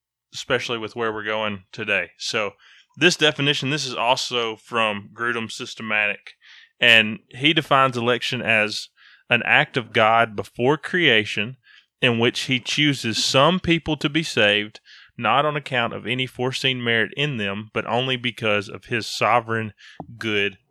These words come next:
pleasure. So I think that's a, that's, that's a pretty good definition. Um, so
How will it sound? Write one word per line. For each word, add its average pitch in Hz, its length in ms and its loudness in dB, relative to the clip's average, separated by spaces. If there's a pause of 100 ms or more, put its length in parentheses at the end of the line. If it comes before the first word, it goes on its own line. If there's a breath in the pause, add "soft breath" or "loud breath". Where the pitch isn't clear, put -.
(120)
pleasure. 117 500 -2 (420)
So 101 360 -4 (640 soft breath)
I 160 120 2
think 160 200 -2
that's 143 300 2
a, 113 320 0 (520)
that's, 160 300 -6
that's 196 160 4
a - 60 -4
pretty 147 180 2
good 123 180 0
definition. 107 640 -4 (640 soft breath)
Um, 104 320 -4
so 135 380 0